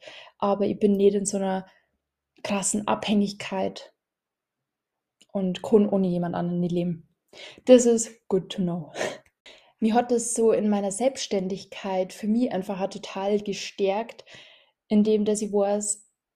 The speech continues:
ich kann alles allein regeln. Ich geh jetzt irgendwo hin, ich such mir neue Arbeit, ich, ähm, schau, wo ist mein, wo ist der nächste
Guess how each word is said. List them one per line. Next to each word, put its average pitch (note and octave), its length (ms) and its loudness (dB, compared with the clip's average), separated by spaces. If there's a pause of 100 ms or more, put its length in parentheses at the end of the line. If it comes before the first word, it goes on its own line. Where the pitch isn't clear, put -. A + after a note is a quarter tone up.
ich G#3 240 -2
kann G#3+ 260 -2
alles A#3 200 2
allein G#3+ 320 4
regeln. F#3 600 -4 (180)
Ich G3+ 120 -6
geh G#3 60 2
jetzt G3+ 160 0
irgendwo G3+ 280 -4
hin, A#3 360 -2
ich G#3 80 -4
such G#3+ 180 -4
mir G3 100 -2
neue F3+ 300 -4
Arbeit, G#3+ 640 0
ich, F#3+ 400 -2 (680)
ähm, F#3+ 340 -4
schau, G3+ 500 2
wo G3+ 160 4
ist G3+ 220 -2
mein, F#3 720 -2
wo G3+ 100 -4
ist G3+ 160 -2
der G3 80 -2
nächste F#3+ 840 -2